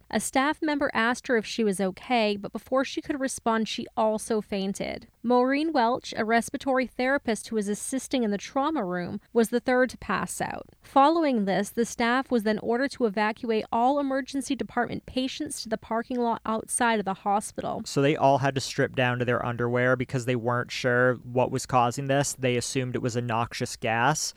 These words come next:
Speaker 2: was taking out their staff. So they all had to, even the patients,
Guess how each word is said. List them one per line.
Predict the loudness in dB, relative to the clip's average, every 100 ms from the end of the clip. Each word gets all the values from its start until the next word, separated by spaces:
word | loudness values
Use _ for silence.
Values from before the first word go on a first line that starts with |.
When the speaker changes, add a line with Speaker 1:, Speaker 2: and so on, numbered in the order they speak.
| -6
Speaker 2:
was | -4
taking | 0 0 0 0
out | 2
their | 0
staff. | -2 -2 2 2 0 -6 _
So | -4 2
they | 2
all | 4 6 6
had | 6 4 2 0
to, | -4 -2 -2
even | -4 -2
the | -2
patients, | 0 0 0 -4 -8 -10